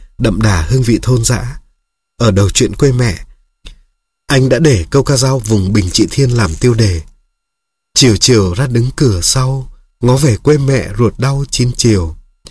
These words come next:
Ở một chuyện khác, anh cũng lấy một câu ca dao để đầu. "Rồi mùa tóc rạ rơm khô, bạn về xứ bạn, biết nơi mô mà tìm."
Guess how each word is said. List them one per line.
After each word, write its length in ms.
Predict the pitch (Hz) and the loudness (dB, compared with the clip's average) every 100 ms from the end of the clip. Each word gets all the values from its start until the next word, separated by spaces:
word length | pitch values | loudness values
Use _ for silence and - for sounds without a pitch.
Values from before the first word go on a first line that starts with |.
| _ _ _ | _ _ _
Ở 140 | 120 | -2
một 160 | 95 95 | 0 2
chuyện 160 | 120 90 | 0 0
khác, 260 | 156 175 - - _ _ | -2 -4 -6 -20 _ _
anh 160 | - 147 | -2 -2
cũng 180 | 143 131 | 0 0
lấy 120 | 151 | 2
một 200 | 143 - | 0 0
câu 120 | 151 147 | 0 0
ca 120 | 147 | 0
dao 240 | 131 147 | 0 -2
để 160 | 135 107 | 0 0
đầu. 400 | 104 101 85 78 - _ _ _ _ _ - | 2 0 -2 -8 -16 _ _ _ _ _ 0
"Rồi 180 | 131 104 | 2 2
mùa 400 | 104 107 98 95 | 2 2 2 -2
tóc 200 | - 160 - | -2 -4 -2
rạ 240 | 120 92 | -2 -2
rơm 200 | 127 151 | -2 -2
khô, 420 | 131 147 143 139 139 - _ - | -2 -4 -2 -4 -8 -18 _ -2
bạn 240 | 131 104 | 0 2
về 180 | 113 107 | 2 2
xứ 220 | - 127 | 2 0
bạn, 260 | 143 131 85 - _ | 0 -4 -6 -12 _
biết 140 | 120 135 | -4 -2
nơi 200 | 147 143 | 0 0
mô 320 | 131 139 139 | 2 0 -2
mà 220 | 127 127 95 | -2 -2 -2
tìm." 420 | - 110 90 | 0 0 0